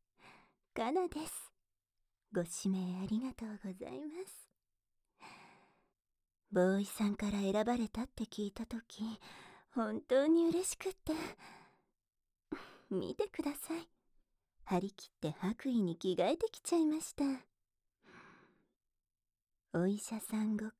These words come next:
こしたいって思ってくれたんですもんね。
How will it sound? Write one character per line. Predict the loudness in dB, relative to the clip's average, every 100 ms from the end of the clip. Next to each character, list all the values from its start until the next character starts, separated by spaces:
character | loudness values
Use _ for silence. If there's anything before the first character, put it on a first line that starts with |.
| -10
こ | -10
し | -10 -8
た | -4
い |
っ | -2 -2 -4 _ _ _ _
て | -20 _ _ _ -20 -20 -20 _ _
思 | 0 2 2
っ | -2
て | -4
く | -4 -4
れ | -4
た | -2
ん | 0
で | 0
す | -2 0
も | 2
ん | 2
ね。 | -2